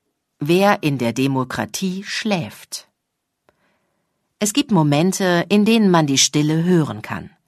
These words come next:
Diese Momente sind angefüllt mit Gedanken und Gefühlen, die zwar nicht ausgesprochen werden, aber unüberhörbar sind.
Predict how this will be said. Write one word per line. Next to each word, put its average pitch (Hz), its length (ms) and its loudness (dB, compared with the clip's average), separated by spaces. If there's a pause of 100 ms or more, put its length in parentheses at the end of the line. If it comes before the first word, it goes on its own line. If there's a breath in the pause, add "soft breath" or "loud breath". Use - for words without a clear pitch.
(640)
Diese 151 460 2
Momente 143 640 2 (260 loud breath)
sind 208 300 2
angefüllt 170 640 2
mit 135 380 -6
Gedanken 139 640 -2
und 135 240 -2
Gefühlen, 170 580 2 (380 loud breath)
die 185 240 4
zwar 139 320 -2
nicht 131 260 -6
ausgesprochen 139 800 0
werden, 135 420 2 (300 loud breath)
aber 180 580 2
unüberhörbar 180 1160 2
sind. 104 360 -10